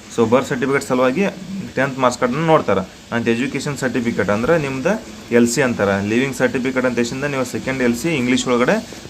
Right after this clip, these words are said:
so ನೀವು ಸ್ಕೂಲ್ ಒಳಗೆ ಹೋದ್ರಿ ಅಂದ್ರೆ ಆರಾಮಾಗಿ ಹಂಡ್ರೆಡ್ ಪರ್ಸೆಂಟ್ ಕೊಡ್ತಾರೆ ಅವರು, ನೀವು ಏನು ಕೇಳಬೇಕಾಗಿಲ್ಲ. ಡೊಮಿಸೈಲ್ ಸರ್ಟಿಫಿಕೇಟ್ ಅಂದ್ರೆ ರವಾಯಿಸಿ ಪ್ರಮಾಣ ಪತ್ರ ಅಂತ ಹೇಳ್ತಾರೆ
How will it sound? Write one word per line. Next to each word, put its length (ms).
so 120
ನೀವು 120
ಸ್ಕೂಲ್ 300
ಒಳಗೆ 200
ಹೋದ್ರಿ 200
ಅಂದ್ರೆ 180
ಆರಾಮಾಗಿ 400
ಹಂಡ್ರೆಡ್ 280
ಪರ್ಸೆಂಟ್ 300
ಕೊಡ್ತಾರೆ 340
ಅವರು, 180
ನೀವು 120
ಏನು 240
ಕೇಳಬೇಕಾಗಿಲ್ಲ. 760
ಡೊಮಿಸೈಲ್ 420
ಸರ್ಟಿಫಿಕೇಟ್ 460
ಅಂದ್ರೆ 380
ರವಾಯಿಸಿ 440
ಪ್ರಮಾಣ 380
ಪತ್ರ 200
ಅಂತ 140
ಹೇಳ್ತಾರೆ 320